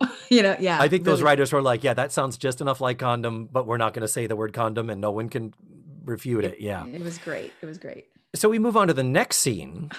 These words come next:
Speaker 2: They're just in the lounge. They're sitting around on the sectional. They're chilling and eating, all of them. And you're like, "Okay, they're abnormally relaxed given the situation that we know they're in." And before we s-, go on with the plot,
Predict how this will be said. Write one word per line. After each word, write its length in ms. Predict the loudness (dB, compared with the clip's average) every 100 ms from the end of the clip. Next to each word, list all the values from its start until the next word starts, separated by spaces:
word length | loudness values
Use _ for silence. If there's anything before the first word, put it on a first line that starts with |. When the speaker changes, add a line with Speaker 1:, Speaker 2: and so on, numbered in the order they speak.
| 0
Speaker 2:
They're 120 | 0
just 300 | 2 -4 -2
in 380 | 0 2 0 -2 -2
the 80 | 0
lounge. 480 | 2 4 2 0
They're 180 | 0 -2
sitting 400 | 0 -2 -2 -2
around 520 | -2 0 2 2 0
on 240 | 2 0 0
the 80 | -2
sectional. 580 | -2 -2 -2 -4 -4 -4
They're 180 | -4
chilling 460 | -4 -2 -2 2 2
and 100 | 2
eating, 280 | 2 0 -2 4
all 380 | 6 8 10 8
of 140 | 8
them. 320 | 4 2 -10 _ _ _ 0
And 100 | 4
you're 100 | 6
like, 300 | 4 2 _ _ _ _ -4
"Okay, 520 | -2 0 2 2 0
they're 340 | 0 0 -4 _ _ _ _
abnormally 800 | 0 0 -2 -2 0 2 2 2
relaxed 640 | 0 0 2 0 -2 -8 -4
given 500 | -4 -4 -8 -10 _
the 160 | -10 -6
situation 640 | -6 -4 -2 0 0 -2
that 100 | -2
we 140 | 0 2
know 180 | 2
they're 220 | 2 2 2
in." 400 | 2 0 -4 -8 _ _ _ _ -20 -20 _ _
And 400 | -2 0 -2 -4
before 380 | -8 0 4 6
we 160 | 6
s-, 140 | 4 2
go 240 | 4 4
on 180 | 4 2
with 140 | 0
the 80 | -4
plot, 440 | -2 2 2 2